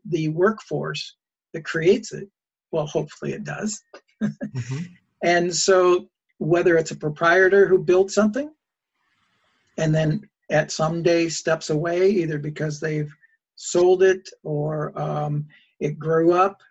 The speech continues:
Speaker 1: Uh, we've worked with, uh, employee, um,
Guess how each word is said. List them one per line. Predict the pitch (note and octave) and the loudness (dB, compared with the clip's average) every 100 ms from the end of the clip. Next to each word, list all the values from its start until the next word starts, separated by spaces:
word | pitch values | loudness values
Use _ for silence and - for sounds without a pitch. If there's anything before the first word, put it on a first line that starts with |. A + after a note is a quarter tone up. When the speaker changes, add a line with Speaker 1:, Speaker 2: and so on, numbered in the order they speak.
| - | -8
Speaker 1:
Uh, | D#3 D#3 | -6 -2
we've | D3 F3 D#3 | 4 4 4
worked | F3 F3 E3 | 0 -2 -4
with, | D#3+ E3 D3+ | -2 0 -2
uh, | D#3+ D#3 D#3 G#3 | -4 -2 -4 -4
employee, | D#3 D3+ F#3+ F#3 E3+ - _ _ _ - | -6 -2 2 4 4 0 _ _ _ -12
um, | D#3 D#3 D3+ D3+ - | -8 -6 -4 -6 -8